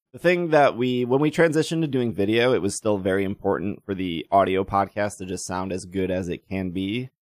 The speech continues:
Um, because I know when sometimes podcasts convert to video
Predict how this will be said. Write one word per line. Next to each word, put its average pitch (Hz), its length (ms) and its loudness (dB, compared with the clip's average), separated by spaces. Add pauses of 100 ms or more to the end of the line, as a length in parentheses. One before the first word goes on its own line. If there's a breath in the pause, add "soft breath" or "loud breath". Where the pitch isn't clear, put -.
(160)
Um, 104 200 -8
because 107 240 -4
I 117 60 2
know 120 320 0
when 110 160 -2
sometimes 131 360 -2
podcasts 107 480 0
convert 98 340 -6
to 92 60 -14
video 110 460 0